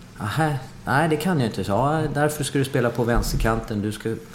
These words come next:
gå runt din back och slå inlägg till våra bra forwards." Så, så på den vägen var det. Kom jag tillbaka dit, skrev ett kontrakt med, eh, med Arsenal, fyra år.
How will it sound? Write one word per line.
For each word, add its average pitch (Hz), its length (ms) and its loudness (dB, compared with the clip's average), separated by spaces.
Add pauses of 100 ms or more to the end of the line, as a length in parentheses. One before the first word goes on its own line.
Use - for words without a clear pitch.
(100)
gå 131 120 4
runt 117 280 4
din 110 160 4
back 98 260 2
och 107 60 0
slå 113 160 0
inlägg 95 420 0
till 110 120 -4
våra 107 240 4
bra 92 180 2
forwards." - 520 -2
Så, 131 120 -2
så 131 140 -4
på 135 140 0
den 107 200 -2
vägen 101 280 2
var 104 120 2
det. 107 100 -2 (680)
Kom 139 160 6
jag 139 100 4
tillbaka 127 440 4
dit, 117 220 2
skrev 117 260 2
ett 110 120 0
kontrakt 104 520 0
med, 101 320 2
eh, 101 420 0
med 104 140 0
Arsenal, 98 360 0
fyra 95 340 2
år. 90 280 0